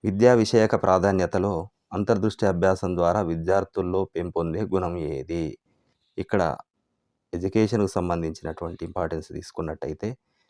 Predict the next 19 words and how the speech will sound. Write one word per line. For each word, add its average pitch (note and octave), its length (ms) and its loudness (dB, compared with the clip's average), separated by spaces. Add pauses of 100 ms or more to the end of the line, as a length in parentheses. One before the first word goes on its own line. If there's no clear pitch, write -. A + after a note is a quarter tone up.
(200)
ఈ - 40 0
అంతర్దృష్టి F#2+ 480 -2
అభ్యాసం E2 440 -4 (420)
వల్ల F2 260 -2 (320)
విద్యార్థుల్లో F#2+ 840 0 (1600)
వచ్చేటువంటి F#2 600 0
గుణం F#2+ 320 -4 (100)
ఏది D#2 300 -2
అంటున్నాడు. - 360 -16 (480)
వాళ్ళు - 160 -8
ఏం F#2 160 0
చేస్తారు? - 340 -12 (400)
ఎందుకు? F#2+ 240 -6 (100)
గుడ్డిగా G#2+ 500 4
అనుకరించడం, E2+ 600 -2 (2000)
అభ్యాసాలు G#2 640 2 (400)
చేయడం, E2+ 400 -4
డ్రిల్స్, E2+ 360 -4 (1500)
ఏకాగ్రత, G#2 580 4